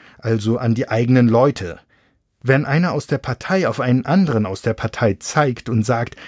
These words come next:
der hat Schuld am schlechten Wahlergebnis, dann kann es auch sein, dass er davon ablenken will, wie es um ihn selbst steht.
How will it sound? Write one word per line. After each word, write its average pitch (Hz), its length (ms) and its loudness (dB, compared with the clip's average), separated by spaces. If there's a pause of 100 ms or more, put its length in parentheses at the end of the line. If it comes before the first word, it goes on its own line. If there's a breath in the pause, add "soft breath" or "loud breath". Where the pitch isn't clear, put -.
(220 loud breath)
der 127 240 2
hat 127 160 0
Schuld - 340 -2
am 98 140 -2
schlechten 101 460 -2
Wahlergebnis, 101 760 0 (380 loud breath)
dann 156 200 0
kann 185 200 0
es - 140 -4
auch 156 160 -2
sein, 135 320 2
dass 151 160 0
er 143 60 0
davon 139 320 0
ablenken 113 600 0
will, 151 240 2 (320 loud breath)
wie 131 220 -2
es 143 160 -4
um 160 180 -2
ihn 151 200 0
selbst - 420 -4
steht. - 560 -12